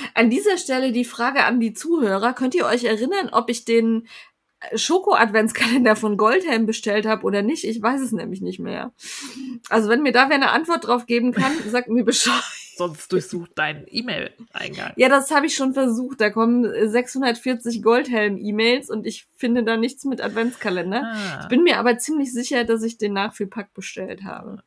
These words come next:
Speaker 2: Also ich hab ihn bestellt.
Speaker 1: Ja, ich hab, ja. Ja. Ja, also ich bin mir auch relativ sicher, dass ich das getan hab.
Speaker 2: Ja,
Speaker 1: Ah, wer
Speaker 2: also
Speaker 1: weiß.
Speaker 2: Meldung
Speaker 1: Wir werden
Speaker 2: an
Speaker 1: sehen.
Speaker 2: Jane.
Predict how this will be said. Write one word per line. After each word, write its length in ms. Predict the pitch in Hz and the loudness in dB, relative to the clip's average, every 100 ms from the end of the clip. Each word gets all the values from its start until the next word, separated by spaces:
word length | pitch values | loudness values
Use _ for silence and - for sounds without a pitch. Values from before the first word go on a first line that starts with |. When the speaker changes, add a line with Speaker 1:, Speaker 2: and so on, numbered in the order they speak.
| - | -16
Speaker 2:
Also 180 | 147 - | -16 -10
ich 160 | 240 277 | -6 -4
hab 80 | - | -4
ihn 160 | 240 | -6
bestellt. 500 | 220 - - - - _ - - - - - | -8 -8 -10 -12 -20 _ -10 -10 -12 -18 -6
Speaker 1:
Ja, 280 | 214 247 262 | 2 4 4
ich 120 | 240 | 2
hab, 160 | 196 214 | -4 -4
ja. 460 | 220 220 214 185 185 _ _ _ - - - - _ - | -6 -6 -6 -8 -12 _ _ _ -20 -20 -20 -20 _ -12
Ja. 360 | - 180 190 - - | -8 -8 -10 -12 -4
Ja, 80 | 190 | 0
also 160 | 233 233 | 4 2
ich 100 | 190 | 2
bin 180 | 233 320 | 0 2
mir 260 | 254 - 208 | 2 0 -2
auch 200 | 220 196 | -4 -6
relativ 420 | 220 214 208 - | -6 -6 -10 -12
sicher, 280 | 190 214 185 | -12 -10 -10
dass 180 | 190 | -12
ich 80 | 190 | -16
das 180 | - 190 | -16 -18
getan 460 | - - 175 175 175 | -20 -16 -14 -14 -16
hab. 80 | - _ _ _ _ _ _ _ _ - | -20 _ _ _ _ _ _ _ _ -10
Speaker 2:
Ja, 80 | 190 185 | -4 -4
Speaker 1:
Ah, 20 | 196 | -2
wer 80 | 170 | -4
Speaker 2:
also 140 | 170 190 | -2 2
Speaker 1:
weiß. 60 | |
Speaker 2:
Meldung 320 | 196 254 240 | 4 6 6
Speaker 1:
Wir 100 | 226 | 6
werden 100 | 240 | 6
Speaker 2:
an 80 | 220 | 6
Speaker 1:
sehen. 140 | 202 185 | 6 4
Speaker 2:
Jane. 400 | 151 147 135 | -2 -8 -10